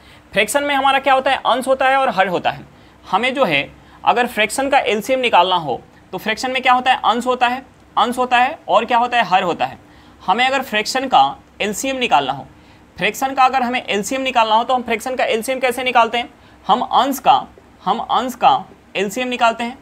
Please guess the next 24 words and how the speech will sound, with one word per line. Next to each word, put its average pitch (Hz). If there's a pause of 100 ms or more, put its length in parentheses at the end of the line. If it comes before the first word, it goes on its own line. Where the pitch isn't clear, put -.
(140)
अंश 240
का 190 (320)
एलसीएम 208
निकालते 214
हैं 147 (300)
और 190
हर 190
का 247
क्या 240
निकालते 240
हैं? 247 (560)
हर 220
का 160 (220)
एचसीएफ़ 233
निकालते 135
हैं, - (220)
हर 214
का 247
क्या 240
निकालते 240
हैं? -
एचसीएफ़ 226
निकालते 180
हैं। -